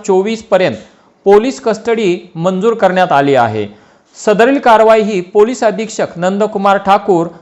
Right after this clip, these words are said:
अप्पर पोलीस अधीक्षक सचिन पांडकर यांच्या मार्गदर्शनाखाली पोलीस निरीक्षक डीबी गात, पोलीस उपनिरीक्षक शैलेश जोगदंड, पोलीस हवालदार रामदास गिरी,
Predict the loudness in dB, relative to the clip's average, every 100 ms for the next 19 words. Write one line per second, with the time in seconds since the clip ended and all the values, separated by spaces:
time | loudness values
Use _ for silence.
0 | _ -2 0 0 2 2 2 0 -2 -2
1 | -6 -6 -6 -6 -6 -4 -2 0 -2 0
2 | 0 0 -2 -4 -2 -2 0 2 2 0
3 | -2 -2 -2 0 0 -2 -4 -10 -20 _
4 | _ 2 2 2 -4 -4 -4 -4 -4 -4
5 | -6 -6 -4 -2 2 4 2 0 -12 _
6 | _ 2 2 2 -6 -4 -2 0 -2 -4
7 | -6 -6 -6 -4 0 0 0 -2 0 -2
8 | -2 -6 -18 _ _ 0 2 0 0 2
9 | 2 4 2 0 -2 0 0 0 0 0
10 | -2 -6 -4 -2 -4 -6